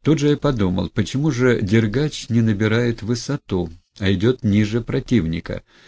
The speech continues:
Ведь с высоты всегда атаковать удобнее. В этом случае скорость легче набрать на прямое пикирование. Но команды от Дергача никакой нет, а мы продолжаем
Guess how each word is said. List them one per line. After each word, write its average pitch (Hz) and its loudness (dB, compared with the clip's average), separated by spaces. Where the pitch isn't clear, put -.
Ведь 104 2
с - -10
высоты 98 -2
всегда 127 -2
атаковать 87 -4
удобнее. 92 -2
В 104 -2
этом 123 2
случае 117 -2
скорость - -4
легче 95 0
набрать 95 -2
на 101 0
прямое 92 -2
пикирование. 104 -2
Но 113 2
команды 147 2
от 107 2
Дергача 98 0
никакой 127 0
нет, 90 -2
а 104 -2
мы 139 2
продолжаем 113 -2